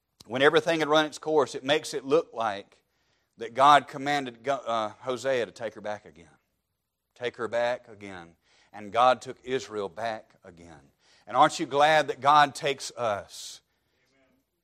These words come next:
and never kicks us? He in no wise cast us out. Grace of God can do that.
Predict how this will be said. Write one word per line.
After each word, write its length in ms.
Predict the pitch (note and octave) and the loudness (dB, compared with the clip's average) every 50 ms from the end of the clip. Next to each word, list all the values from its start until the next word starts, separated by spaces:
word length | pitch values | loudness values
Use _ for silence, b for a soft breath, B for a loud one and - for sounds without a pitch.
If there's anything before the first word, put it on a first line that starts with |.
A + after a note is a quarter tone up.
| _ _ _ _ _ _ _ _ _ | _ _ _ _ _ _ _ _ _
and 80 | - A2 | -10 -4
never 240 | C3 C#3+ C3+ C3 B2+ | -2 -2 -2 -2 -6
kicks 380 | - - C#3 C3 - - - | -6 -4 -6 -6 -6 -8 -4
us? 220 | C3+ A#2+ A#2 - - | -4 -4 -4 -4 -8
He 280 | C3 A#2+ B2+ C3 D3+ | -10 -8 -4 -2 -2
in 120 | D3+ C#3+ D3+ | -2 0 2
no 240 | D#3+ E3+ F3 E3+ E3 | 4 6 6 6 4
wise 640 | D#3 D3+ D#3 D#3 D#3 D3 C#3 B2+ A#2 G#2+ G#2 - | 4 6 6 6 6 6 4 0 -2 -4 -6 -8
cast 440 | - - - C3 A#2 A2+ - - - | -12 -10 -6 -4 -4 -4 -6 -10 -8
us 240 | G#2+ G#2 G2+ - - _ - | -8 -8 -8 -10 -18 _ -18
out. 220 | F2 E2+ C#2 C2 _ _ _ _ _ _ _ _ _ _ _ _ _ _ _ _ _ _ _ _ _ _ _ _ _ _ _ _ _ _ _ _ _ _ _ _ | -18 -18 -18 -20 _ _ _ _ _ _ _ _ _ _ _ _ _ _ _ _ _ _ _ _ _ _ _ _ _ _ _ _ _ _ _ _ _ _ _ _
Grace 300 | _ G#2 A#2+ C3 C3+ - | _ -4 -2 -2 -2 -6
of 80 | - G2 | -10 -6
God 280 | G#2 A#2 C#3+ C#3 B2 - | -2 -2 -2 -2 -2 -6
can 160 | - F2+ D#2+ | -16 -20 -18
do 160 | E2+ G#2 G#2 | -16 -18 -18
that. 220 | - _ C#2+ _ | -18 _ _ _